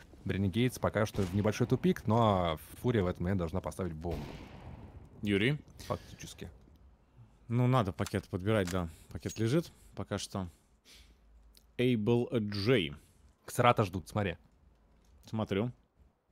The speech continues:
Speaker 1: Ксерата вообще на улице. Через мейн будет заходить за спины. Нужно
Speaker 2: Ксе-,
Speaker 1: хотя бы
Speaker 2: Ксерата,
Speaker 1: один-два
Speaker 2: да.
Speaker 1: минуса, желательно вообще без размена.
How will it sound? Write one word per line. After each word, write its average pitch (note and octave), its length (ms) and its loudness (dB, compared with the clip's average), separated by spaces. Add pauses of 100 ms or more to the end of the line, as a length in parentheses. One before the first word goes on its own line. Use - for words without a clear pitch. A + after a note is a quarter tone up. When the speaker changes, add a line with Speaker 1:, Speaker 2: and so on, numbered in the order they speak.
(420)
Speaker 1:
Ксерата A2+ 300 -4
вообще A#2+ 240 0
на A#2 60 6
улице. A2+ 580 -2
Через G#2 240 -6
мейн A2 320 -2
будет G#2 300 -8
заходить G2 260 -8
за G2 140 -2
спины. F#2+ 320 -6
Нужно G2 220 -4
Speaker 2:
Ксе-, - 20 -6
Speaker 1:
хотя G2+ 180 -6
бы G#2+ 40 -2
Speaker 2:
Ксерата, G2 160 0
Speaker 1:
один-два F#2 400 -4
Speaker 2:
да. F#2 60 -6
Speaker 1:
минуса, A2 380 -6
желательно G2 380 -6
вообще - 180 -10
без F2+ 180 -8
размена. F#2+ 480 -6